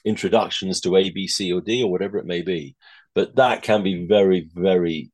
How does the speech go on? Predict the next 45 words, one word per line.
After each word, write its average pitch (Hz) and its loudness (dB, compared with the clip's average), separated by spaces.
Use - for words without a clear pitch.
helpful 73 -6
in, 78 -10
in 78 -6
trying 80 -2
to 78 -6
grow 80 0
a 71 -2
business. 69 -8
I 90 0
think 95 -2
I - -6
would 101 -2
say 92 4
this 90 0
in 90 -4
Pilgrims, 92 2
that 92 -2
the, 101 -2
the, 95 -2
the, - -14
the, 95 2
the 104 2
original 101 2
investors 92 -2
all 95 4
had 92 0
something 90 -2
to - -12
bring 85 -6
to - -20
the 80 -8
table. 87 0
Um, 78 -4
some 92 2
have 82 -6
been 85 -4
more, 87 0
um, 80 -6
um, 76 -6
involved 95 4
than 101 4
others, 104 4
shall 107 0
we 104 2
say, 127 -2